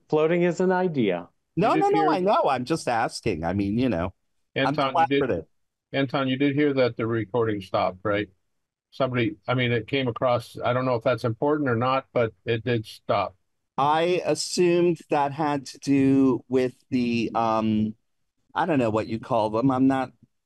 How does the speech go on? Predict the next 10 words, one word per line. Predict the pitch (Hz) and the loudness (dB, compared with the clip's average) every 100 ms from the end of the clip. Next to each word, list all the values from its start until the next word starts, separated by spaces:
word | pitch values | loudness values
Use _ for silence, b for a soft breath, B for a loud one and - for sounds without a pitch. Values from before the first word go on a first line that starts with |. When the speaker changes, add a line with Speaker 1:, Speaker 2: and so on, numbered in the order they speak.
| - 113 | -16 -4
Speaker 2:
wise | 104 107 104 98 95 | 0 0 0 -2 -6
about | - 90 90 | -6 -4 -2
those | 95 90 - | -2 -2 -4
things. | 95 82 92 - | -4 -4 -6 -6
The, | - 107 101 101 90 | -2 0 2 0 0
you | 117 | -2
know, | 107 98 | -2 -2
people | - 135 120 120 | -2 -2 0 -2
have | 120 104 | -2 -2
those | - 104 98 95 - - | -2 0 0 -2 -10 -14